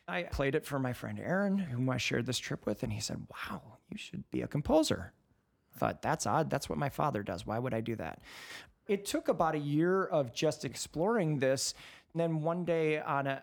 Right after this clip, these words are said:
solo sailing trip, I joined the Northwestern Alumni Sailing Club. I was out about a mile offshore. I said, "You know what? This is what I have to do." It was one of those crystallization moments where it's, "I've gotta pursue this." And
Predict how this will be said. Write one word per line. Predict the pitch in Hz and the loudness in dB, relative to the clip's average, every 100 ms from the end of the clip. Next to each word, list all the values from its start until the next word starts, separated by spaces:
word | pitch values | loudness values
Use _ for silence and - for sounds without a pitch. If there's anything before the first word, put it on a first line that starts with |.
| - | -4
solo | - 165 165 | 2 4 4
sailing | 151 - 143 147 131 123 | 2 4 4 4 4 0
trip, | - 92 107 | 0 -4 -2
I | 110 110 | -2 -2
joined | 120 123 113 | 0 2 4
the | 107 | 4
Northwestern | 107 110 - 110 - 113 | 4 2 2 0 2 2
Alumni | 104 104 104 104 | 2 2 2 0
Sailing | - 170 147 127 | 2 4 4 2
Club. | 120 135 | 2 4
I | 143 | 2
was | 120 123 | 2 0
out | 117 127 | 0 2
about | 131 98 | 0 0
a | |
mile | 90 82 90 | 0 -2 0
offshore. | 87 95 - 104 110 - - - - | -2 -2 0 0 -2 -6 -12 -14 -10
I | 127 143 165 | -4 0 0
said, | - 165 151 | 2 2 2
"You | 151 | 2
know | 165 | 4
what? | 214 - - _ | 2 -4 -18 _
This | 147 - | -2 0
is | 123 | -2
what | 127 | 0
I | 117 | -2
have | 110 117 | -4 -8
to | - | -8
do." | 127 117 98 - | -4 -4 -4 -4
It | |
was | 127 123 | -2 0
one | 120 | 2
of | 117 | 2
those | 123 | -2
crystallization | - - - 131 123 120 120 120 123 | -2 -2 0 2 2 4 2 2 0
moments | 107 98 104 127 - | -2 -2 -2 -2 2
where | 127 123 | 4 4
it's, | 123 - | 2 -2
"I've | 151 | -2
gotta | - 139 | 0 0
pursue | 139 139 - 117 | 0 -2 -2 0
this." | 107 - - | 0 -2 -2
And | 113 110 | 0 -2